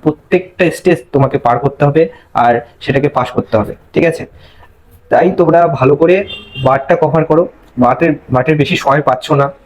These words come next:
কারণ জানো যে এর মধ্যে অ্যান্সার কি দিয়ে দিবে, আহ,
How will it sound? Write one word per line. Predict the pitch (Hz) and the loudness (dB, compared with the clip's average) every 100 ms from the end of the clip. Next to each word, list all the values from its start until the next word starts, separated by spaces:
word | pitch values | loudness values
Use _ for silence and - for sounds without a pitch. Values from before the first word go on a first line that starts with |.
| - | -6
কারণ | 135 135 | 0 2
জানো | 135 127 139 139 | 2 2 2 2
যে | 139 143 | 2 2
এর | 135 | 0
মধ্যে | 135 147 151 147 | 0 2 2 0
অ্যান্সার | 131 123 156 | -4 -2 -2
কি | 160 143 | 0 2
দিয়ে | 139 | 2
দিবে, | 139 156 - - - _ - 131 | 2 0 -4 -20 -20 _ -4 0
আহ, | 127 123 | 4 4